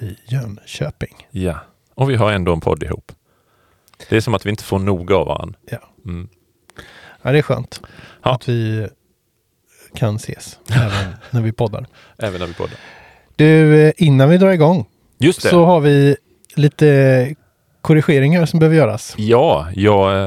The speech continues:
Speaker 2: eh,
Speaker 1: Du har farit med osanning.
Speaker 2: Jag har farit med osanning. Ja, men jag sa, eh, nog sist när vi pratade om, eh, varför inte kvadraten eller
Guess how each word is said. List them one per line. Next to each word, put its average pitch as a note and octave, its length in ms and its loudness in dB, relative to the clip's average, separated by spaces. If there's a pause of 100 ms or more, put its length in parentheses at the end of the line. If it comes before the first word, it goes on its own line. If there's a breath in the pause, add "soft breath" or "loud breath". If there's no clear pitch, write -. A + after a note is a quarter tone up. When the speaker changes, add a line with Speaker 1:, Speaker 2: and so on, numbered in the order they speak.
(280)
Speaker 2:
eh, F#2 60 -8
Speaker 1:
Du C#3+ 240 2
har F#3 100 4
farit D#3+ 280 0
med D#3 120 2
osanning. B2 460 0
Speaker 2:
Jag G2+ 120 2
har E2 80 0
farit C#3 220 -2
med G#2 100 -4
osanning. G2 420 -8 (580 soft breath)
Ja, - 80 -4
men B2 140 -2
jag G2 160 2
sa, A#2+ 420 -2
eh, F2 240 -8
nog A#2+ 380 -6
sist - 320 -8
när F#2+ 100 -2
vi G2 80 0
pratade F#2 420 -2
om, E2+ 340 -6
eh, D#2+ 160 -6 (540)
varför G2 720 -2
inte E2+ 300 -8
kvadraten F2 640 -6
eller F2 220 -4